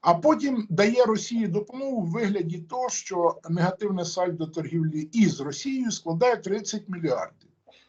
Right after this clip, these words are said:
От триста мільярдів на С Ш А, а десятину скидають Росії,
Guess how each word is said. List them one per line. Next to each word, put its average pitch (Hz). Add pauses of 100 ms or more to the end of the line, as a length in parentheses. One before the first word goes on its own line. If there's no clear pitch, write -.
(220)
От 170
триста 240
мільярдів 196
на 185
С 208
Ш 254
А, -
а 175
десятину 196
скидають 175
Росії, 160